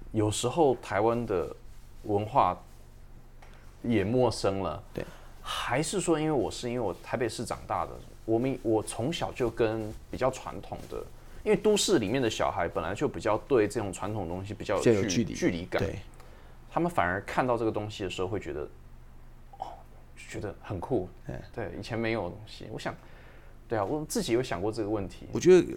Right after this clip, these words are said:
Speaker 2: 自己有，我看，我是这样看的，就是说，
Speaker 1: 嗯。
Speaker 2: 呃，当我们真的是，我们，当我们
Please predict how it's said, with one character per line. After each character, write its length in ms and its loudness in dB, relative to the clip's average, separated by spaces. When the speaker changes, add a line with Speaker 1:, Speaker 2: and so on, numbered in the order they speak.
Speaker 2:
自 140 2
己 60 8
有， 220 8
我 80 -6
看， 220 8
我 100 2
是 140 -2
这 40 10
样 120 8
看 180 8
的， 80 6
就 80 8
是 160 8
说， 240 10
Speaker 1:
嗯。 80 4
Speaker 2:
呃， 380 6
当 180 10
我 60 10
们 240 4
真 120 8
的 80 10
是， 360 4
我 80 4
们， 80 4
当 100 10
我 60 8
们 200 2